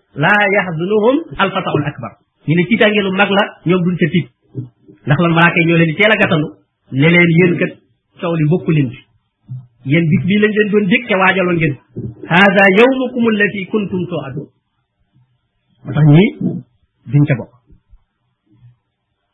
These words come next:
Mu ne, "Wa yudaw ala ra'sihi taajul waqaar." Nee na borom bi daf leen di tegal benn ndëpp. Ndëpp loo xam ne ndëpp lu wegeel lañ ko tuddee. Ku leen seen da nga leen di weg, da nga leen di respecté. Ndëpp mbaxana, mbaxana yu wurus yooyu buur yi sol.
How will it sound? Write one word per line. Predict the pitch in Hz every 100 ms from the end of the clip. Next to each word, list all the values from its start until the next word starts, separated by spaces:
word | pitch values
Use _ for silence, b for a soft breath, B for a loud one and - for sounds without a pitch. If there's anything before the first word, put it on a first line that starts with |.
| _ _ -
Mu | 156
ne, | 196
"Wa | 220
yudaw | 226 262 247 240 233
ala | 214 208
ra'sihi | - - 220 202 220 247 - _ _ _ _ _ _ _
taajul | 202 202 196 185
waqaar." | 170 - 170 147 - _ _ _ _ _ _ _ -
Nee | 139
na | 170
borom | 175 180
bi | 165
daf | 170
leen | 175 170
di |
tegal | 165 165 165
benn | 147 160 160 165
ndëpp. | 185 - - - _ - - _ - - _ _ _ _
Ndëpp | 127 170 -
loo | 160 151
xam | 151
ne |
ndëpp | 151 -
lu | 165
wegeel | 160 185 190 170
lañ | 165 165
ko | 160
tuddee. | 147 139
Ku | 214
leen | 226
seen | - 202
da | 202
nga |
leen | 190
di | 180
weg, | 165 185 -
da | -
nga | 160
leen | 175
di | 160
respecté. | 160 - - - - -
Ndëpp | 139 131
mbaxana, | 151 151 160 156 -
mbaxana | 139 151 160
yu | 151
wurus | 160 135
yooyu | 170 180
buur | 202
yi | 185 156
sol. | 147